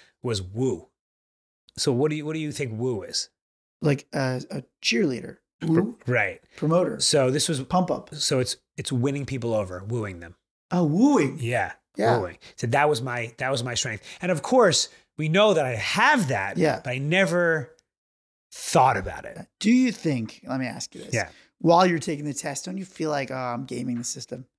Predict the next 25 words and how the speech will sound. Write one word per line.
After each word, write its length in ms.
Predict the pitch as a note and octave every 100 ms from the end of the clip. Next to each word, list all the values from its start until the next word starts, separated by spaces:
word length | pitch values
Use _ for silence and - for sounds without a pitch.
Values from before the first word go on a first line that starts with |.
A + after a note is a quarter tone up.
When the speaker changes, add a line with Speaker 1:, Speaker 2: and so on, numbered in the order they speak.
| _ _ _ -
Speaker 1:
This 280 | C#3 G3 A3
test 360 | F#3+ E3 A#2+
is 140 | C3 A#2
so 360 | - D#3 C#3
fucking 360 | D#3 D#3+ - D3
bizarre. 340 | C3+ B2+ G2
I 80 | G2
can't 160 | - F3
even 60 | F3
explain 300 | - D#3 C#3
it 60 |
to 80 | A#2
you. 100 | G#2 - - - _ D3+
They, 100 | D#3+
they, 280 | C#3+ D#3+ - E3+
they 120 | D3+
pick 260 | F3 E3
two 280 | - - A3+
things 280 | A3+ G#3 F3
on 80 | D#3
opposite 360 | D3 D3+ D3
ends, 300 | C3 C#3 F3+
and 140 | D3+ D3
you 80 | D3
pick, 480 | D#3 C#3+ B2 -